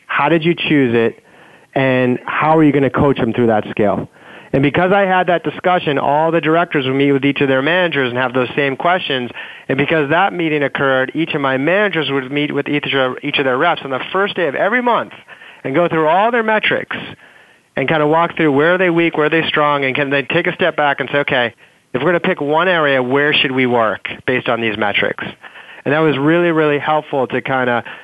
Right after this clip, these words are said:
establish that blueprint, hold the team accountable using the metrics to the same sort of process, and then help those managers kinda decipher where they were off and, and create a coaching plan accordingly.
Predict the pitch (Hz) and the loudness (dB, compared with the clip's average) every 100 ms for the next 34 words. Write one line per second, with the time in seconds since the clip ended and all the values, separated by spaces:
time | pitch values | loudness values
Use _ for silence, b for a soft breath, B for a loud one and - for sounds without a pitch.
0 | B B - 131 - 165 156 165 170 175 | B B -6 -4 0 0 2 2 0 0
1 | 160 143 139 131 131 120 - - 151 165 | 0 2 0 0 -2 -2 -4 -4 0 0
2 | 165 175 170 160 143 147 147 147 131 123 | -2 -2 -2 -2 0 0 0 0 -2 -2
3 | 123 139 143 143 143 151 - 123 - - | 0 0 0 -2 0 0 0 0 -2 -8
4 | 123 123 - 135 139 139 - B B B | -6 -6 -2 -2 -2 -4 -8 B B B
5 | - 135 123 151 147 160 - 113 104 104 | -2 0 0 0 0 0 0 0 0 -4
6 | B B B - 139 135 139 151 - 143 | B B B -2 0 0 0 0 2 0
7 | 131 139 139 123 123 117 131 123 113 117 | 2 0 0 2 0 2 0 0 0 -2
8 | - 135 131 131 120 123 123 120 117 117 | -2 -2 0 0 0 2 2 2 2 2
9 | 123 131 - 120 113 117 107 120 113 - | 2 0 -4 -8 -4 -4 -2 0 0 0
10 | 117 117 107 113 110 101 107 101 92 90 | -2 -2 -4 -2 -2 -2 0 -2 -2 -6